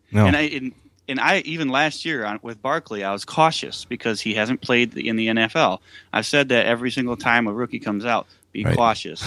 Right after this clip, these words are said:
Speaker 2: I'm not saying they're not gonna be good, but you have to be aware that they haven't played in the N F L yet. So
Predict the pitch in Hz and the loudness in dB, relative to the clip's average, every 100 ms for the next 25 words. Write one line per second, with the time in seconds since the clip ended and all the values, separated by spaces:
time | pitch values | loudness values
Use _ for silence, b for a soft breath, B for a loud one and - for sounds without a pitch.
0 | - - 127 135 113 117 127 165 196 208 | -2 4 4 4 4 2 2 -2 -2 2
1 | 233 190 170 - b b b - 131 139 | 4 6 4 0 b b b -6 -2 0
2 | 139 143 127 143 139 143 147 131 113 104 | 0 -2 -4 -2 0 0 0 0 -2 -4
3 | 110 120 123 131 - 139 165 123 117 117 | -4 -2 -4 -4 -2 0 2 0 -2 -2
4 | 113 - 135 127 95 85 b b b - | -4 -4 -4 -4 -6 -10 b b b -8
5 | 135 127 117 | -2 0 0